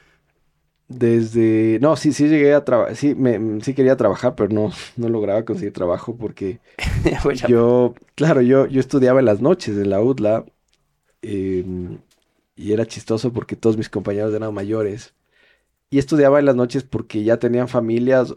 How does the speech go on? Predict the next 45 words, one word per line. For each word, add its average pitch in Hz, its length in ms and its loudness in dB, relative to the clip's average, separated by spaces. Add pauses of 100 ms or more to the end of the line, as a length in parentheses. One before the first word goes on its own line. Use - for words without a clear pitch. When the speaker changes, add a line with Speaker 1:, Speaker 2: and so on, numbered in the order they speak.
Speaker 1:
o 104 120 -10
tenían 104 380 -6
carreras 101 380 -2
laborales 95 1000 -4
andando. 131 520 -2 (800)
Entonces 107 340 -10
siempre 113 300 -2
los 101 140 -2
primeros 104 340 -2
días 104 160 0
de 101 100 -4
clase 104 360 -6
era, 101 120 -6
"Bueno, 120 500 -6
¿a - 40 -12
qué - 100 -18
se 127 140 -4
dedica?". 127 380 0
Entonces, - 360 -12
"Sí, 147 200 -6
yo 139 120 -6
soy 131 180 -8
gerente 117 440 -4
de 101 100 -4
marketing 107 560 -8
de - 300 -10
Novartis", 123 600 -2
no 120 120 -6
sé 143 160 -14
qué. 135 320 -4 (720)
To-, 135 160 -2
era, 135 220 0
era 135 160 2
la 131 240 2
tónica 131 380 2
de 110 80 2
todos 123 140 2
los 120 80 -2
compañeros. 110 480 -4
Y 110 120 0
así, 113 380 -6
"¿Usted 143 240 -10
qué 147 100 -14
se 147 80 -4
dedica?". 143 240 -6